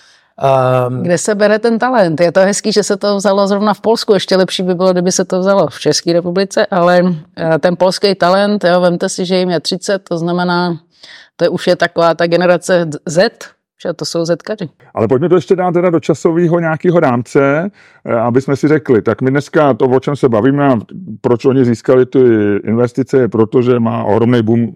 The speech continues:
Speaker 3: ta generativní umělá inteligence. Řekněme tu, mm, známe a nazýváme ji takhle
Speaker 1: No.
Speaker 3: pár let, pět, šest let. A ten hlavní boom začal na konci listopadu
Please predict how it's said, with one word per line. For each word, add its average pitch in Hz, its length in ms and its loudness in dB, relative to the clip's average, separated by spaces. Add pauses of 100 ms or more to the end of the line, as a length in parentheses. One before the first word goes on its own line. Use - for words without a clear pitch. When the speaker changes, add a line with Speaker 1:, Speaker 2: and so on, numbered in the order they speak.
Speaker 3:
ta 107 180 -2
generativní 110 640 0
umělá 107 260 0
inteligence. 127 720 0 (320)
Řekněme 123 380 0
tu, 117 440 4
mm, 98 500 -6
známe 110 560 0
a 113 80 0
nazýváme 110 500 2
ji 113 60 0
takhle 117 300 0
Speaker 1:
No. - 120 0
Speaker 3:
pár 104 240 0
let, 110 300 2
pět, 117 140 0
šest - 280 -8
let. 123 400 0 (360)
A 104 280 0
ten 117 200 0
hlavní 123 280 2
boom 120 260 2
začal 120 360 2
na 107 120 0
konci 123 320 0
listopadu 117 680 2